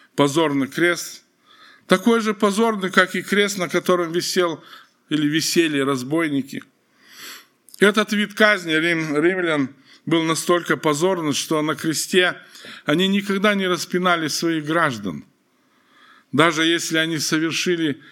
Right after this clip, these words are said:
самое тяжкое преступление. На крестах распинали рабов. Вместо царственного венца —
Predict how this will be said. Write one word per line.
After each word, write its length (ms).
самое 500
тяжкое 800
преступление. 880
На 160
крестах 800
распинали 800
рабов. 580
Вместо 440
царственного 760
венца — 640